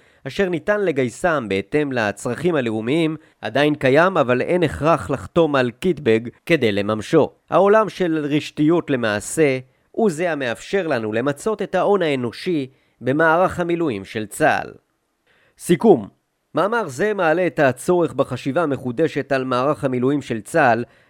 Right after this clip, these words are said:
לאור הפוטנציאל האדיר והבלתי ממומש הטמון בו.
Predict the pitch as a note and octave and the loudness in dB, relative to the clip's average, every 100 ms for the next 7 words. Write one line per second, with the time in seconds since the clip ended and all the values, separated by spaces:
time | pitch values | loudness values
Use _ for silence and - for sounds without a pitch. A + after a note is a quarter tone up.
0 | - B2 F#3 F3 - C#3+ C#3 B2+ - F3+ | 0 4 6 6 4 0 0 -4 0 2
1 | D#3 B2 A2+ E3+ C#3 A#2+ A2+ A2 F3 C3 | 4 2 2 0 2 2 2 2 -2 0
2 | C#3+ B2+ B2 C#3+ C#3 B2+ B2+ C#3 E3 B2 | -2 -2 0 -2 -2 -4 -2 2 2 0
3 | G2+ | -4